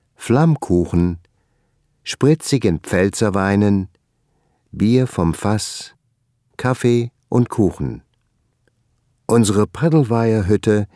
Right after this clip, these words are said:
ist ein beliebter Treffpunkt für Freunde und Familien. Für größere Gruppen und Festlichkeiten ist unser Restaurant ideal. Idyllische Rundwanderwege warten auf Sie.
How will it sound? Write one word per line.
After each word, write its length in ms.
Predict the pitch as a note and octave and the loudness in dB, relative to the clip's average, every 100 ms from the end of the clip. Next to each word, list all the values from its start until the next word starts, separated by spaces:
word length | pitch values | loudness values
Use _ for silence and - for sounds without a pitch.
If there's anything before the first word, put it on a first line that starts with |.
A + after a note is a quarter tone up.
| _ _ | _ _
ist 240 | G2+ F#2+ G2+ | -2 -2 0
ein 160 | F2 | 0
beliebter 520 | E2 E2+ C3 - C3 - | 2 2 0 0 -2 -2
Treffpunkt 760 | - G#2+ - - G2 F#2+ - | -2 -2 -4 -4 -2 -2 -8
für 240 | - D#2 C#2 | -6 -4 -4
Freunde 580 | E2 F2+ G2 F#2+ F#2+ | -2 0 2 0 -2
und 220 | - A#2 A#2 | -2 -2 0
Familien. 800 | C#3+ A2 F2 D2+ C#2+ C2+ A#2+ - _ _ _ _ _ _ _ _ - | 2 2 2 0 -2 -4 -8 -16 _ _ _ _ _ _ _ _ -2
Für 180 | A2+ | 0
größere 640 | A2+ A#2+ D#3+ F3 - G#2+ E2+ | 2 2 4 2 2 2 2
Gruppen 460 | E2+ F2 - F#2+ | 0 -2 -2 -2
und 240 | - D#2 - | -2 -4 -2
Festlichkeiten 1000 | G#2 - G2+ G2 - F#2+ F#2 G2+ F#2+ F2+ _ _ _ _ - | -2 -2 -4 -4 -2 -2 -2 0 0 0 _ _ _ _ -4
ist 280 | G2+ - | -4 -4
unser 360 | - G2 F#2+ E2+ | -2 0 2 0
Restaurant 680 | E2+ - E2+ D#2 F2+ F#2 F#2 - _ - | -2 -2 -2 0 -2 -2 -4 -10 _ -4
ideal. 720 | F#2+ G2 G2 D#2 C#2 C#2 - _ _ _ _ _ _ _ _ _ - | -2 0 0 0 -4 -8 -16 _ _ _ _ _ _ _ _ _ -2
Idyllische 720 | A2+ G#2 D#3 D#3+ C#3+ - C3 | -2 4 4 4 2 0 0
Rundwanderwege 1200 | A2+ G#2 A2 - F#2 G2 G2 E2+ G2 F#2 F#2+ F#2 - | 2 2 2 0 0 0 2 2 2 2 2 0 -4
warten 380 | - F2+ E2 E2 | -4 -4 -2 -4
auf 220 | C2 D2+ | -2 -4
Sie. 420 | - E2+ C#2+ C#2+ | -2 -2 -2 -4